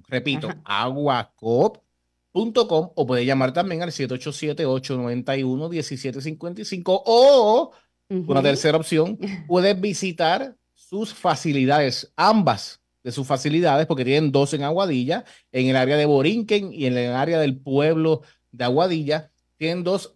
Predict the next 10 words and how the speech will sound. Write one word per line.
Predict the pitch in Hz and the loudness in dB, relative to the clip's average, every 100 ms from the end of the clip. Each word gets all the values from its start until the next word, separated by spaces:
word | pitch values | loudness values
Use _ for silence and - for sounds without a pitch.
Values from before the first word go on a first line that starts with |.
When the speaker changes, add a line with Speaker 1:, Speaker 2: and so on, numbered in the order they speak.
| _ - | _ -4
Speaker 1:
facilidades | 143 143 151 139 135 143 170 170 - | -2 -2 -2 0 2 2 2 0 -6
espectaculares, | 147 - 135 - 123 117 120 156 233 196 | -8 -8 -14 -10 -10 -4 0 0 0 -4
Speaker 2:
Ujú. | 185 | -4
Speaker 1:
donde | 127 - | -2 0
ahí | 120 170 | 0 0
van | 170 | 0
a | 156 | -2
servirle | - 131 123 143 180 165 | -4 -4 -2 -4 -2 -2
con | 135 117 | -2 -4
mucho | 127 156 170 165 | -6 -8 -6 -6